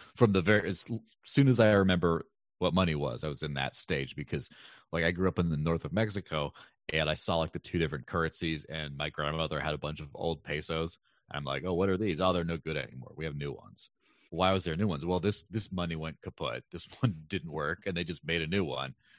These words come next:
And so, and it's seven to the dollar. So, but it's actually seven thousand to the dollar, but they just cut off the,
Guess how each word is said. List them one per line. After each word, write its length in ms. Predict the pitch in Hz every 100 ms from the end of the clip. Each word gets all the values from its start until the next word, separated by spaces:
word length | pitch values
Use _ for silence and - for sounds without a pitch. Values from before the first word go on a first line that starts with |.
| _ -
And 180 | 95
so, 360 | - 107 104 - _
and 100 | 101
it's 120 | 95 -
seven 320 | - 101 98
to 60 | 90
the 100 | 78
dollar. 400 | 80 73 58 60
So, 300 | - 78 69 _ _ _
but 80 | 104
it's 100 | 92
actually 240 | 135 131 117
seven 280 | 127 107
thousand 400 | 95 131 120 95 85
to 60 |
the 100 | 80
dollar, 280 | 80 76 78
but 100 | -
they 60 | 80
just 200 | 82 -
cut 160 | 101
off 240 | 87 82 -
the, 160 | 78